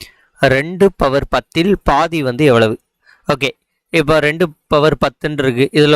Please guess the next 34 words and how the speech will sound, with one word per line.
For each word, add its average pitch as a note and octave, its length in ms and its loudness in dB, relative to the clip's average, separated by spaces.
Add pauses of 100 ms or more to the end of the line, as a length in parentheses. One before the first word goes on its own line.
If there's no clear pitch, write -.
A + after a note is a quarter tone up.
பாதி D#3 280 -2
எவ்வளவு? C#3+ 380 2
ரெண்டு D3 360 0
ப-, C3+ 260 0 (160)
பவர் D3 300 0
அஞ்சுன்ட்டு C3+ 560 -2
போடுவோம். C3 420 0
ஓகேவா? C3 320 0
இப்படி C3 240 0
தான் E3 120 2
எல்லாருமே D3 440 0
போடுவோம் C3 400 0
ஆப்ஷன் C3 280 -4 (120)
ஏன்ட்டு. C3 240 -6 (500)
இது C#3+ 220 2
வந்து C3 340 2
தவறு. A#2+ 560 0 (200)
இது B2 200 0
வந்து C3+ 220 2
எப்படி D3 320 -2
போடணும்? A#2+ 540 0
ரெண்டு C#3+ 340 -2
பவர் D3 300 0
பத்து D3 380 -2
அப்படிங்கிறதோட B2+ 640 0
வேல்யூ D3 320 0
வந்து C3 280 0
என்னன்னு A#2+ 240 -4
ஃபர்ஸ்ட் C#3+ 220 -2
பார்ப்போம். A#2 420 -4 (420)
பத்து D3 300 -4
தடவை C#3 300 2
ரெண்டு C3+ 220 0
போடுங்க. A#2+ 420 -2